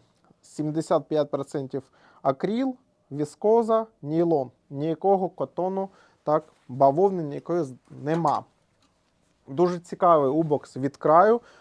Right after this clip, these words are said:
Fly Resist. Вогнетривкий, е, не, не горить. Так? В нас вже йде акрил, основа акрил, як у боді,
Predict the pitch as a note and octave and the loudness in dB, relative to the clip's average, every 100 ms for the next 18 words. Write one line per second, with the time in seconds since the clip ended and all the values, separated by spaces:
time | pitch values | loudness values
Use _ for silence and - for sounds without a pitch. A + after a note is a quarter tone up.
0 | _ - E3 D#3 C#3+ C#3 C3+ G3 A#3 - | _ -2 4 6 6 0 -4 -6 -8 -12
1 | _ _ _ _ _ _ _ _ _ _ | _ _ _ _ _ _ _ _ _ _
2 | _ _ _ E3 G3+ E3+ D#3 - F#3 - | _ _ _ 4 6 6 -2 2 0 0
3 | - C4 B3+ - - - - - - C3+ | 0 2 2 -2 -14 -20 -20 -20 -14 -8
4 | C3+ C3 C3+ E3+ G3+ G#3+ G#3+ _ _ - | -6 -4 -2 0 0 0 -4 _ _ -6
5 | D3+ F#3+ E3 D#3+ C#3 - - _ D#3+ F#3+ | -2 0 0 -2 -2 -6 -18 _ 2 2
6 | - _ - _ _ _ - - - D#3+ | -2 _ -20 _ _ _ -20 -20 -20 _
7 | _ _ D3 E3 D#3 C#3 - - C3+ D#3+ | _ _ -4 0 0 -2 -20 -12 -2 -2
8 | C3+ - _ - - - C#3 D3+ D3+ - | -2 -6 _ -18 -16 -12 -6 -2 0 0
9 | D#3 E3+ G3 G#3+ F3 D3 F3+ E3 D#3 C#3+ | 0 0 -4 -4 -6 -6 -2 2 2 0
10 | E3+ G#3 A3+ D#3+ D#3 D#3 - C#3+ C#3 B2+ | -4 -6 -6 0 2 2 0 -6 -6 -6
11 | C3 E3 F#3+ A#3 | -2 0 0 -4